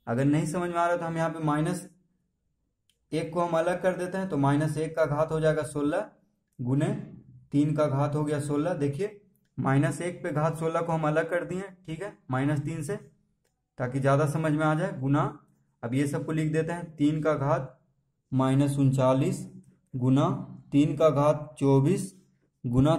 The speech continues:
तीन का घात माइनस पन्द्रह। तो इस तरह से लिख लेंगे। अब देखिए,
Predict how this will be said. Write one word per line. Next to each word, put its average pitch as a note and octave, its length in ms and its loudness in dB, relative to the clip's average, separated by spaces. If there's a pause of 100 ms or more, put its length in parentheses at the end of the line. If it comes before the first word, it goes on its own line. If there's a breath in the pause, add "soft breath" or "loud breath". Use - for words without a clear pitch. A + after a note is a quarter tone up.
तीन D3+ 220 2
का D#3+ 140 6
घात D3 340 4
माइनस D3 460 4 (100)
पन्द्रह। C3 320 4 (1200)
तो C3 60 -4
इस D3 180 0
तरह E3+ 160 0
से F3 140 -4
लिख F3 200 -6
लेंगे। F#3 220 -2
अब C3+ 300 -4
देखिए, D#3 360 -4